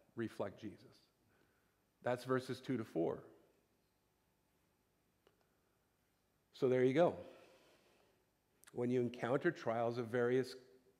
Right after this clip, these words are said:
colors, however they're being colored in your life right now, and all of us have pressure right now. All of us carry something right now. All of us are being tested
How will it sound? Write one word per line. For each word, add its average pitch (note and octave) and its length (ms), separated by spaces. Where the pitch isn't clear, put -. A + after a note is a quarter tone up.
colors, G2+ 480
however C3 320
they're D#3 100
being C#3+ 220
colored B2+ 400
in B2 100
your A#2 140
life A2 300
right G#2+ 200
now, F2+ 200
and C#3+ 140
all E3+ 280
of C3+ 200
us - 340
have A2+ 240
pressure F#2+ 420
right F2+ 220
now. F#2 60
All D#3 300
of A#2+ 160
us - 180
carry B2 300
something A2 580
right G2+ 240
now. - 60
All D#3+ 320
of D#3 120
us B2+ 200
are B2 80
being A#2 280
tested - 500